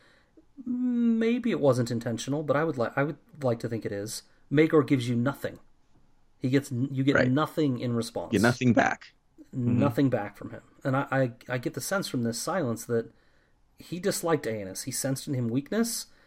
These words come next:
Speaker 1: and he took the sword and gave him a hug probably and stood up and didn't kneel anymore, but didn't really do a whole lot.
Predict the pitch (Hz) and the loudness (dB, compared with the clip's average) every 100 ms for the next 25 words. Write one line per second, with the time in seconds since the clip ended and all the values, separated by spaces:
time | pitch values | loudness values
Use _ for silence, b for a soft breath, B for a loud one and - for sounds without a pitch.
0 | _ - 117 110 151 151 - 160 160 151 | _ -6 -4 -4 -4 -4 0 4 6 6
1 | 147 117 131 123 120 151 151 - 151 147 | 4 -2 -2 0 2 2 2 0 0 2
2 | 151 143 117 - - 131 120 - 113 110 | 2 0 -2 -4 -2 2 2 0 -6 -4
3 | 117 117 139 160 151 151 151 147 143 b | -4 -2 0 2 2 2 2 2 -2 b
4 | b b b - 123 - 156 180 143 139 | b b b -2 0 0 0 0 0 0
5 | 120 135 120 104 101 95 82 | 2 2 2 0 -2 -4 -6